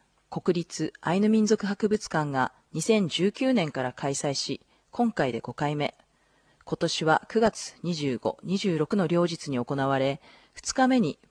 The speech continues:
パネル討論会が実施された。平取町アイヌ文化振興公社職員の木村里乃さん、平取町二部谷出身。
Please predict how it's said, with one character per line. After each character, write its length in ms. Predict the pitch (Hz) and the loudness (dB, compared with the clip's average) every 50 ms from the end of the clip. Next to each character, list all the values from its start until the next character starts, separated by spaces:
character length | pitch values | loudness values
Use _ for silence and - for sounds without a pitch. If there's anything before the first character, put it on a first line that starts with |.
| _ | _
パ 120 | - - 156 | -8 -2 0
ネ 100 | 160 170 | 2 2
ル 60 | 175 | 2
討 240 | - 196 185 175 175 | 4 4 4 4 4
論 180 | 170 160 147 | 4 0 -2
会 180 | - 139 117 107 | -2 -2 -2 0
が 140 | - 175 180 | 0 0 -2
実 120 | 160 127 - | -2 -4 -6
施 140 | - 135 | -8 -8
さ 140 | - - 135 | -4 -2 -2
れ 80 | 123 123 | -2 0
た。 220 | - 139 113 - - _ _ _ _ _ _ _ _ _ _ _ _ _ _ _ _ _ _ _ _ _ _ _ _ _ - | 2 2 2 2 0 _ _ _ _ _ _ _ _ _ _ _ _ _ _ _ _ _ _ _ _ _ _ _ _ _ 0
平 220 | 190 214 247 247 | 4 4 4 6
取 220 | - 285 285 254 | 6 4 4 2
町 320 | - - 180 147 123 - - _ _ | 4 4 6 6 6 4 0 _ _
ア 120 | - 156 180 | 0 2 2
イ 60 | 190 | 2
ヌ 100 | 185 175 | 2 0
文 200 | - 196 196 180 | 0 0 -2 0
化 120 | - 143 - | 0 -2 -4
振 280 | - - - 143 143 | -4 -4 -4 -6 -6
興 220 | - - 143 139 131 | 0 2 4 4 4
公 220 | - - 139 139 | 2 -2 -2 -2
社 220 | - - 113 - - | -2 -2 -4 -4 -4
職 300 | - - 135 - - 156 | -4 -4 -4 -2 0 0
員 140 | 139 131 120 | 0 0 -2
の 140 | 98 - - | -4 -6 -8
木 140 | - - 131 | -10 -8 -6
村 180 | 147 165 196 208 | -2 0 0 0
里 120 | 208 214 | 2 2
乃 120 | 214 190 | 0 0
さ 160 | - - 127 98 | 0 -2 -2 -2
ん、 80 | - - - - _ _ _ _ _ _ _ _ - | -4 -6 -14 -20 _ _ _ _ _ _ _ _ -2
平 180 | 160 165 160 | 2 2 2
取 240 | - - 147 143 131 | 4 2 2 0 0
町 240 | - - - 139 131 | -2 -4 -2 -2 -2
二 140 | 110 127 139 | -4 -4 -4
部 100 | - 180 | -4 0
谷 240 | - 202 175 120 - | 0 0 0 0 -4
出 160 | - - 110 | -6 -6 -6
身。 320 | - - - 113 - - | -6 -6 -6 -6 -8 -8